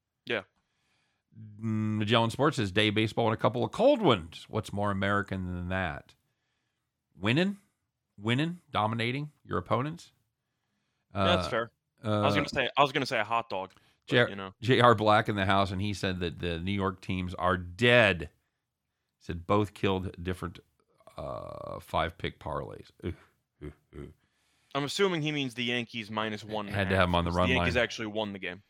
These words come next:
Speaker 2: Well, that was the good news, bad news yesterday, 'cause you did, it was my day, and I put out the Yankees, and you kind of, uh, uh, pointed out the Yankees aren't scoring any runs, and I said, "Well, it's John Gray," and,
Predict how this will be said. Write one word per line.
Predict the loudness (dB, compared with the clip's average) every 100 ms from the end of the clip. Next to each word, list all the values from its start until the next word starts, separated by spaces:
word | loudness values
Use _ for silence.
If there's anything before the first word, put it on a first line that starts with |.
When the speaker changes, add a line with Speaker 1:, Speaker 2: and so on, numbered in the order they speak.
| _ _
Speaker 2:
Well, | 6 8 8
that | 8 6
was | 6
the | 2
good | 2
news, | 2 2
bad | 4 2
news | 2 -2
yesterday, | -2 -2 -4 -2
'cause | -4 -4
you |
did, | -4 -6 -6 -4
it |
was | -4
my | -2 -2
day, | 0 -2 -2 -4 -8
and | -6
I | -4
put | -4 -2
out | -4
the | -4
Yankees, | -6 -6 -8 -10 -8
and | -8
you | -10 -8
kind | -6 -6
of, | -6 -10
uh, | -10 -12 _ _ _ _ _ _ _
uh, | -10 -10
pointed | -6 -4 -2
out | -2 -2
the | -4
Yankees | -6 -6 -8
aren't | -10 -10
scoring | -8 -6
any | -6 -8
runs, | -10 -10 -10 -12
and | -12
I | -12
said, | -10
"Well, | -10 -10
it's | -12
John | -8 -8 -8
Gray," | -8 -8 -8 -8
and, | -12 -16